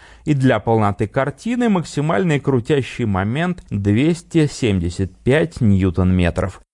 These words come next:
В целом двигатель звезд с неба не хватает, но при том вполне понятный и предсказуемый.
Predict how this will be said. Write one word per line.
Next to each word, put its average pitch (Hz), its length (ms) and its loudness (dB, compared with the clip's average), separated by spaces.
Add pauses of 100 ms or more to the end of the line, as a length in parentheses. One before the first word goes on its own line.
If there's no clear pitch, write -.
(220)
В - 140 -12
целом 214 360 4
двигатель 113 480 2
звезд 127 420 2
с - 100 -8
неба 131 260 0
не 165 80 0
хватает, 247 600 -2
но 214 220 2
при 214 280 0
том 190 360 0
вполне 165 440 0
понятный 160 600 -2
и 127 240 0
предсказуемый. 98 960 -4